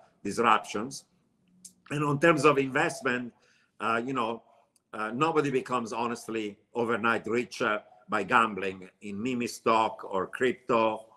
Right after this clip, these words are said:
or spacs or other stuff that is highly speculative. Uh, the solution, as anybody was an investor to long-term, uh,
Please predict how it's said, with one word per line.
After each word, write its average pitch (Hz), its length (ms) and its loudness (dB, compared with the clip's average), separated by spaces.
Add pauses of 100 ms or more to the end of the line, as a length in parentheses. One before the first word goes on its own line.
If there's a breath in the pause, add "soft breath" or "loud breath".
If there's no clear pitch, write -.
(320 soft breath)
or 101 260 0
spacs 110 600 0
or 104 120 0
other 95 280 -2
stuff 104 360 -4
that 104 160 -4
is 101 160 -8
highly 104 240 -2
speculative. 92 640 -10 (640)
Uh, 107 520 0
the 123 100 -4
solution, 143 480 -2
as 110 160 -2
anybody 117 400 0
was 107 220 -6
an 98 180 -10
investor 104 600 -2 (380 soft breath)
to 113 80 -4
long-term, 113 640 0
uh, 98 140 -2